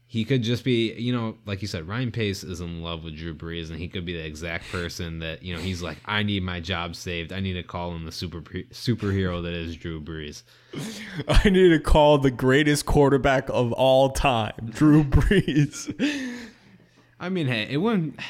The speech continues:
Speaker 1: it wouldn't look awful him wear-, him wearing a Bears uniform. You know, it wouldn't look awful.
Speaker 2: No. And it, if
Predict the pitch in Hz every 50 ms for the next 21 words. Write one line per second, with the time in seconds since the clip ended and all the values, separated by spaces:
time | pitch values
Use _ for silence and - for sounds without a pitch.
0 | - - - 135 143 165 185 160 143 131 123 120 - 104 101 101 101 - 101 95
1 | 92 92 90 90 87 87 90 92 - 92 90 82 87 98 92 87 85 85 82 82
2 | 80 78 76 80 85 82 82 78 73 80 78 78 73 - - - 80 76 78 80
3 | 73 - _ _ - 98 101 98 92 87 90 92 92 127 131 139 139 127 117 104
4 | 85 82 80 76 73 - - 82 82 82 - - 135 135 131 127 120 113 92 92
5 | 104 - 131 135 143 165 - - - _ - 170 202 208 196 175 190 208 202 170
6 | 226 - - - _ _ _ _ _ _ _ _ _ - - - - - - _
7 | - - - - - - - - - - - - - _ _ _ _ _ _ _
8 | _ _ _ - 190 202 202 - - -